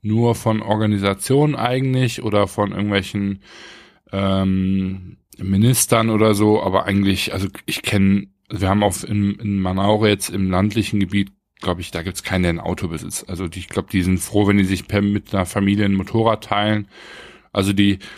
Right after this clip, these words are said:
die, äh, durchschnittliche Motorrad-, äh, Personenzahl ist auch so viereinhalb, würde ich sagen. <laughs>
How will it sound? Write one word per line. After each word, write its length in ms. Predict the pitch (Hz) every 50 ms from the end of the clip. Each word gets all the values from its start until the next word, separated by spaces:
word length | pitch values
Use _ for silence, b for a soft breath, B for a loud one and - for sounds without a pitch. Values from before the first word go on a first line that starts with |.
| B B -
die, 340 | - 104 101 101 101 104 110 - -
äh, 520 | 113 104 104 - - 120 110 95 117 110 - -
durchschnittliche 720 | 127 104 120 123 123 - 147 127 - - 123 107 - 117 104
Motorrad-, 720 | 101 98 90 - - 127 123 131 127 120 - - - 117
äh, 400 | - 120 113 113 113 123 107 107
Personenzahl 800 | 98 - 113 110 95 117 123 131 131 135 117 - - 110 107 113
ist 120 | 107 -
auch 160 | 113 110 101 95
so 220 | - 110 101 101
viereinhalb, 560 | - - - 120 110 104 95 110 139 156 -
würde 140 | 190 180 185
ich 80 | - -
sagen. 280 | - 175 147 175 - 120
<laughs> 60 | 117